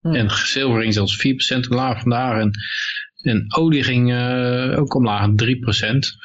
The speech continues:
Speaker 1: Hmm.
Speaker 2: Vijfenzestig dollar is het nou.
Speaker 1: Oh, ging er nog wel
Speaker 2: <clears throat>
Speaker 1: ergens dingen omhoog, of, eh?
Speaker 2: Ja, het is vooral de dollar gaat omhoog, hè. Dan gaat, eh, gaat bijna alles naar beneden.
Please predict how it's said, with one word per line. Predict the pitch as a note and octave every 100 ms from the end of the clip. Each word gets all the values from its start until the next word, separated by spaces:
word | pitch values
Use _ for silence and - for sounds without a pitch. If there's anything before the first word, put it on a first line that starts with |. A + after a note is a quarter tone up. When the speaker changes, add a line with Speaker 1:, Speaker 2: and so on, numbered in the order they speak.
| -
Speaker 1:
Hmm. | G3+
Speaker 2:
Vijfenzestig | E3 G#2+ C3 A#2+ G#2+ B2 A2+ A2+
dollar | A2+ A2+ A2 G#2
is | G2+
het | A2
nou. | G#2 G#2+ G#2 - _ - - E3+
Speaker 1:
Oh, | D#3 A2
ging | E3+
er | E3+
nog | E3+
wel | F#3 D#3+ F#3
Speaker 2:
<clears throat> |
Speaker 1:
ergens | F#3+ D#3+ D#3+
dingen | F3+ E3+
omhoog, | D#3 F3 B3 -
of, | B3 -
eh? | B3+ B3+ - _ _ _ _ - - - -
Speaker 2:
Ja, | G#2+ G2
het | G#2
is | -
vooral | B2
de | A2
dollar | G#2+ D3+ C3+
gaat | C3+ C3
omhoog, | A2+ A2+ G2+ A2+
hè. | C3
Dan | A#2+ G#2 G#2
gaat, | G#2+ G#2 G#2
eh, | - G2+ G2+ - -
gaat | - A2+ - C#3+
bijna | B2+ A2
alles | G#2+ A2 G#2+
naar | A2
beneden. | B2 A#2+ F#2 F2